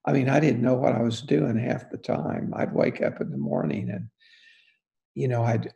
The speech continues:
I'd have an appointment to meet with someone on campus. And, you know, my prayer was, "Oh, God, help me to have something to offer this person." I mean, it was ground zero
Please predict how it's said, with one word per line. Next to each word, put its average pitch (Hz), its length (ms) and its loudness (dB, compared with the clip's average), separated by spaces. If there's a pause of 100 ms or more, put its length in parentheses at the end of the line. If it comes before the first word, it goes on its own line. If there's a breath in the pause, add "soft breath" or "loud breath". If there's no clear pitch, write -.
(140)
I'd 123 160 -4
have 123 240 2
an 120 80 4
appointment - 560 0
to 120 100 -6
meet 127 260 0
with - 140 -4
someone - 320 -2
on - 220 -6
campus. - 600 -6
And, 120 320 -10
you 139 140 -4
know, 123 340 -6
my 127 200 -2
prayer 123 320 -4
was, 117 380 -8
"Oh, - 280 -4
God, 131 400 -4 (960)
help - 380 -4
me 127 180 -4
to 120 100 -4
have 117 300 -6
something - 520 -2
to - 100 -2
offer - 460 -4
this - 220 -8
person." - 640 -12 (120)
I - 40 -6
mean, - 360 -6 (440)
it - 160 2
was 123 220 -2
ground 131 440 0
zero 120 640 0